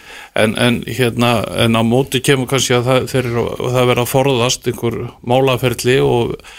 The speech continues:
en mér finnst og hef nú spurt, eh, lögspekinga því hvort að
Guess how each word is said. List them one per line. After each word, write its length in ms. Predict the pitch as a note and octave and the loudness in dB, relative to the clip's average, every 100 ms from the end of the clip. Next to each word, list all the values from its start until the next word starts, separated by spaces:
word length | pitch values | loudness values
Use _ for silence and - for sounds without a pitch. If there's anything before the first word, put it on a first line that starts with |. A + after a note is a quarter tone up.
| - - | -20 -4
en 240 | A2+ G#2+ - - - - - - | -2 -2 -4 -12 -14 -14 -12 -10
mér 400 | G#2 A2 C3+ C#3+ - F#2+ F#2 | -2 2 2 0 -12 -18 -12
finnst 420 | - C3+ C#3+ - | -6 -4 -4 -2
og 120 | A#2+ A#2+ | 0 2
hef 140 | B2 | 2
nú 80 | B2+ | 0
spurt, 480 | - - C3+ - - | -2 -2 -2 -4 -12
eh, 300 | A#2 - - - | -10 -10 -14 -16
lögspekinga 760 | - C3+ - - C#3 C3 C3 C#3 | -4 -2 -2 0 0 0 0 0
því 180 | - C#3 | 0 -2
hvort 200 | B2 A2+ | -2 0
að 300 | A#2 - - | -2 -2 -12